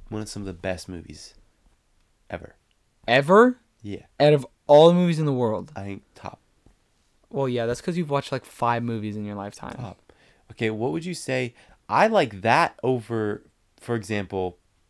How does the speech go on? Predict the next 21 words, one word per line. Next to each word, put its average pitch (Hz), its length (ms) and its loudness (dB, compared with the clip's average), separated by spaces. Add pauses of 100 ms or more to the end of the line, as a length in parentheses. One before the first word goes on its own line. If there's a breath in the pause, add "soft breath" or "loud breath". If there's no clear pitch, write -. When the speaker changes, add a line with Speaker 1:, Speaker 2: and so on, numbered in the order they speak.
(240)
Speaker 1:
Groundhog 87 440 -6
Day. - 200 -20 (1120 loud breath)
Speaker 2:
Okay, 143 180 0
well, 127 140 -4
that's 156 180 -2
just - 120 -12
'cause 165 140 -8
you're 131 80 -8
stupid. 113 640 -12
Speaker 1:
So, 131 380 -2 (160)
personally, 135 600 0 (280 soft breath)
Groundhog 135 420 2
Day 95 320 -4 (320)
is 101 100 -12
not 110 160 -2
nearly 131 380 0
as 104 100 -4
entertaining 98 680 -8
and 90 140 -12
good 90 320 -6
as 87 240 -12